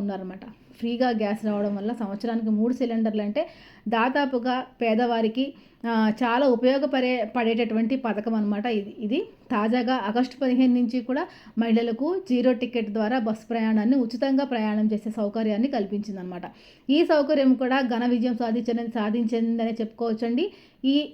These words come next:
స్త్రీ సాధికారత పేరుతోటి ప్రారంభించిన ఈ పథకం యొక్క విజయోత్సవాల సంద-,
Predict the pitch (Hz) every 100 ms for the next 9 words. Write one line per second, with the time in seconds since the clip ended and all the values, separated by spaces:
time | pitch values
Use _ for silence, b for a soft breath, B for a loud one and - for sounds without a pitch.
0 | B B - - 294 359 294 254 269 269
1 | 262 262 269 262 233 226 233 226 262 240
2 | 214 220 214 214 214 202 247 262 240 247
3 | 240 233 233 220 208 233 262 262 247 220
4 | 220 202 208